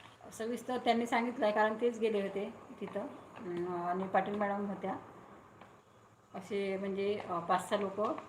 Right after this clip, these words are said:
त्या समितीमध्ये होते. तर ते समितीमध्ये, पूर्ण समितीच जे आहे ते त्यांना भेटली, आयुक्त, सचिव आणि जे काही आरोग्य मंत्रालयामध्ये जे आबिटकर साहेब आहे,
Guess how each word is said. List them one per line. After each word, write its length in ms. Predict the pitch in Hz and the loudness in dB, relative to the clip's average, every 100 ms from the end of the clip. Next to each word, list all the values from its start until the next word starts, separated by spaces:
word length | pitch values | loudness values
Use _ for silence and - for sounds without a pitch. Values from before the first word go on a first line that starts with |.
| - | -6
त्या 100 | 190 | -4
समितीमध्ये 560 | 185 202 190 196 196 185 | 0 -2 -2 -2 -2 -2
होते. 360 | 202 196 196 | -2 -2 -4
तर 40 | 185 196 | -4 -6
ते 80 | |
समितीमध्ये, 540 | 196 202 196 190 196 196 - | -2 -2 0 -2 -4 -6 -8
पूर्ण 180 | 254 254 | -4 -2
समितीच 440 | 247 220 220 262 285 - - - - - - - - - - - - 202 | 0 -2 -2 -6 -10 -14 -20 -20 -20 -20 -20 -20 -20 -20 -20 -12 -10 0
जे 80 | 208 | 6
आहे 320 | 202 202 202 | 6 6 2
ते 80 | 208 | 4
त्यांना 380 | 208 208 220 220 | 4 4 2 2
भेटली, 320 | 233 214 196 | 0 2 6
आयुक्त, 400 | 190 196 196 196 190 190 190 190 | 6 6 2 2 4 2 0 -2
सचिव 500 | 190 185 185 185 185 | -4 -4 0 2 2
आणि 220 | 185 180 | 2 0
जे 160 | 185 | -2
काही 340 | 180 185 180 185 | -2 -2 -2 -2
आरोग्य 440 | 185 180 185 185 | 0 2 0 -2
मंत्रालयामध्ये 840 | 185 180 190 185 185 185 185 180 175 | -2 -2 -2 0 0 0 -2 -6 -6
जे 120 | 185 | -2
आबिटकर 400 | 180 180 170 180 | -2 -2 -8 -8
साहेब 320 | 175 175 170 | -6 -4 -2
आहे, 240 | 175 170 | -4 -4